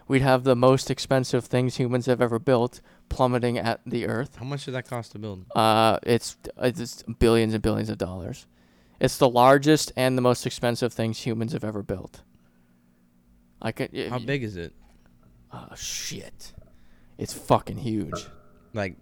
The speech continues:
Speaker 1: Like, and weight-wise, it's the mo-, it's the he-, it's definitely the heaviest thing also, 'cause
Speaker 2: it was,
Speaker 1: it's
Speaker 2: like,
Speaker 1: floating.
Speaker 2: built in space, right?
Speaker 1: Well, yeah, they
Speaker 2: Parts were,
Speaker 1: sent the,
Speaker 2: like
Speaker 1: yeah, they sent the pieces up and then attached
Speaker 2: How
Speaker 1: it.
Speaker 2: the fuck? How many square, um, feet is it?
Speaker 1: It's small as fuck. Well, the inside's ridiculously small,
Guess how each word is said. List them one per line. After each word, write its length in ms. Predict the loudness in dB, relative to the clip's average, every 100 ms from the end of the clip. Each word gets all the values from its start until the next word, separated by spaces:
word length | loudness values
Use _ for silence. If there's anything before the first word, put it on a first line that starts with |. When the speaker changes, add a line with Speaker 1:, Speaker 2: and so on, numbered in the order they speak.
| _ _ _ -6
Speaker 1:
Like, 200 | -4 -2
and 260 | -2 -2 0
weight-wise, 560 | -2 -2 -2 -2 -4
it's 140 | -10 -10
the 80 | -6
mo-, 140 | -6
it's 240 | -6 -10
the 60 | -10
he-, 100 | -10
it's 200 | -10 -6
definitely 280 | -8 -6 -10
the 80 | -10
heaviest 360 | -10 -10 -12 -10
thing 160 | -10
also, 340 | -8 -10 -10 -10
'cause 140 | -8
Speaker 2:
it 20 |
was, 120 | -8 -6
Speaker 1:
it's 20 |
Speaker 2:
like, 100 | -4
Speaker 1:
floating. 300 | 0 0 0
Speaker 2:
built 100 | -6
in 120 | -14
space, 360 | -14 -14 -14 -16
right? 220 | -18 -18 _ _ -2
Speaker 1:
Well, 380 | 4 4 4 -2
yeah, 180 | -2 -2
they 60 |
Speaker 2:
Parts 20 | 0
were, 40 |
Speaker 1:
sent 220 | -2 -4 -4
the, 40 |
Speaker 2:
like 100 | -4
Speaker 1:
yeah, 120 | -2
they 100 | -2
sent 200 | -2 -4
the 40 | -4
pieces 300 | -6 -6 -8
up 100 | -8
and 80 |
then 80 | -10
attached 380 | -10 -10 -8 -4
Speaker 2:
How 100 | -4
Speaker 1:
it. 40 |
Speaker 2:
the 100 | -4
fuck? 340 | -6 -6 -6 -6
How 140 | -8
many 160 | -6 -8
square, 500 | -10 -6 -4 -2 -2
um, 680 | -4 -6 -8 -10 -12 -14 -16 -16 -18
feet 240 | -14 -10 -10
is 100 | -10
it? 60 |
Speaker 1:
It's 180 | -12 -14
small 460 | -16 -14 -14 -14 -16
as 100 | -20
fuck. 500 | -20 -18 -16 -18 -20 -20 -20 -20 -20 -20 -20 -20 -20 -20 -8
Well, 180 | -8
the 80 | -6 -10
inside's 340 | -12 -16 -18
ridiculously 360 | -20 -20 -20 -20
small, 180 | -20